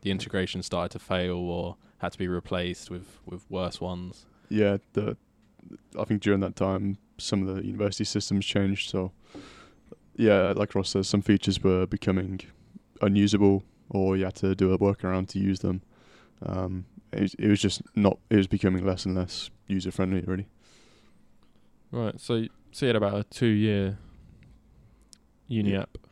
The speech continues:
Speaker 2: Yeah.
Speaker 3: hiatus, if
Speaker 1: Yeah,
Speaker 3: you like.
Speaker 1: yeah. I think we, we bo-, we were focusing on other stuff. Uh, so we built up Airbyte into a company that was producing products for other people,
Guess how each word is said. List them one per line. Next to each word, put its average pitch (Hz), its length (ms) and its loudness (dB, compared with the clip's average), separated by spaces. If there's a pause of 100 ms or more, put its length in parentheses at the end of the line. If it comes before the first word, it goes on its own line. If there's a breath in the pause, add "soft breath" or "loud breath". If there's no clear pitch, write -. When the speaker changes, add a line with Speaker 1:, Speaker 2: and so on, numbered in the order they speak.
Speaker 2:
Yeah. - 100 0
Speaker 3:
hiatus, - 560 -4 (120)
if 123 120 0
Speaker 1:
Yeah, 113 100 2
Speaker 3:
you 98 60 -4
like. 104 280 -10
Speaker 1:
yeah. 101 300 -4 (240 soft breath)
I 123 80 -2
think 151 200 0
we, 117 100 2 (200)
we 107 120 0
bo-, 101 240 2
we 104 100 2
were 101 80 4
focusing 95 380 0
on 90 80 -4
other 87 140 -6
stuff. - 440 -12 (140)
Uh, 92 320 -4 (200)
so - 160 -6
we 90 60 -2
built 90 200 2
up - 100 -6
Airbyte 92 460 0 (500 loud breath)
into 90 300 -6
a 87 80 -6
company 92 260 -8
that 90 80 -2
was 90 100 -6
producing 92 340 -6
products 92 280 -2
for 92 100 -6
other 90 120 -8
people, 95 480 -4